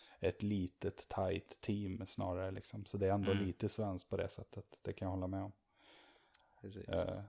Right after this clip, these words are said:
Speaker 1: ja, men den, den gillar jag. Jag vet att du inte är lika förtjust kanske i fortsättningsböckerna där, men... men, ja.
Speaker 2: Nej, jag, jag tappar den i andra boken. Det, som du var inne på så går det mot något lite annat. Lite mindre,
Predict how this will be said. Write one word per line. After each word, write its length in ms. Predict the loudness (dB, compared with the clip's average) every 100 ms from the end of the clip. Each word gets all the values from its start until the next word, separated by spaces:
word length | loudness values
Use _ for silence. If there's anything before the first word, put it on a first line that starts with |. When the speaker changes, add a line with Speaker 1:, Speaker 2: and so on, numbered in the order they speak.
| 4
Speaker 1:
ja, 120 | 8
men 120 | 12
den, 180 | 12 12
den 180 | 12 12
gillar 200 | 10 12
jag. 180 | 12 10
Jag 40 |
vet 200 | 8 6
att 80 | 4
du 80 | 4
inte 160 | 4
är 40 | 4
lika 300 | 4 4 0
förtjust 500 | 2 0 0 0 0
kanske 260 | 0 2
i 220 | 2 0 0
fortsättningsböckerna 1000 | 0 2 -2 -2 -4 -4 -6 -2 0 0
där, 120 | 0
men... 260 | 0 -4 -4
men, 280 | -4 -4 -4
ja. 240 | -2 -2 -2 -4 -6 -12 _ _ _
Speaker 2:
Nej, 240 | 4 8 8
jag, 100 | 6
jag 140 | 2 2
tappar 300 | 0 2 2
den 240 | 2 0
i 120 | -2
andra 260 | -2 -4 -4
boken. 360 | -6 -8 -6
Det, 180 | -4 -4 -4
som 220 | 0 2
du 60 |
var 80 | 2
inne 160 | 2 0
på 180 | -2 -6
så 200 | -6 -8 -12 _ _ _ _ -20 -4
går 220 | 0 0
det 100 | 0
mot 340 | -4 -8 -8
något 260 | -8 -6 -4
lite 200 | -2 0
annat. 540 | 0 -2 -6 -10 -16 -18 _ _ _ _ _ _
Lite 320 | -2 0 2
mindre, 640 | 2 2 0 0 0 0